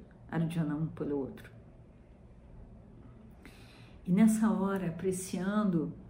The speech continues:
a grandeza do seu aluno,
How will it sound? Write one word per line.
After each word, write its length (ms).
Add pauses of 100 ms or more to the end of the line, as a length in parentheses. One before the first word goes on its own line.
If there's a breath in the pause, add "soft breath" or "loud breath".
(140)
a 80
grandeza 800 (280)
do 120
seu 260
aluno, 640